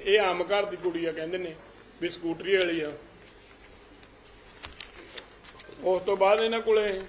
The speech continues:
ਆਹ ਵੀਡੀਓ ਆ ਰਹੀਆਂ ਨੇ, ਆਹ ਦੇਖ ਲਓ, ਘੁੰਮਦੇ ਫਿਰਦੇ ਨੇ ਸਿਮਲੇ ਕੀ ਹੋਰ ਕੀ। ਇਹ ਕਮੇਟੀ ਮੈਂਬਰ ਨੇ ਸਾਰੇ ਜਿਹੜੇ ਘੁੰਮਦੇ ਫਿਰਦੇ ਨੇ ਇਹਨਾਂ ਨਾਲ, ਇਹ ਪੈਸੇ ਦੀ ਯੂਨੀਅਨ ਦੀ ਬਰਬਾਦੀ ਕਰ ਰਹੇ ਨੇ।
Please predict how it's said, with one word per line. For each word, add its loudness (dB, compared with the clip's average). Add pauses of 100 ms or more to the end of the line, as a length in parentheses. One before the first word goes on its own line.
(380)
ਆਹ 2
ਵੀਡੀਓ 4
ਆ 4
ਰਹੀਆਂ 0
ਨੇ, -2 (480)
ਆਹ 4
ਦੇਖ -2
ਲਓ, 0 (520)
ਘੁੰਮਦੇ 2
ਫਿਰਦੇ 0
ਨੇ 0
ਸਿਮਲੇ -2
ਕੀ -6
ਹੋਰ -2
ਕੀ। -6
ਇਹ 6
ਕਮੇਟੀ 2
ਮੈਂਬਰ 2
ਨੇ -2
ਸਾਰੇ -2
ਜਿਹੜੇ 0
ਘੁੰਮਦੇ -2
ਫਿਰਦੇ -6
ਨੇ -10
ਇਹਨਾਂ -8
ਨਾਲ, -6 (400)
ਇਹ 4
ਪੈਸੇ 4
ਦੀ 0
ਯੂਨੀਅਨ 2
ਦੀ -2
ਬਰਬਾਦੀ 2
ਕਰ -2
ਰਹੇ -2
ਨੇ। -4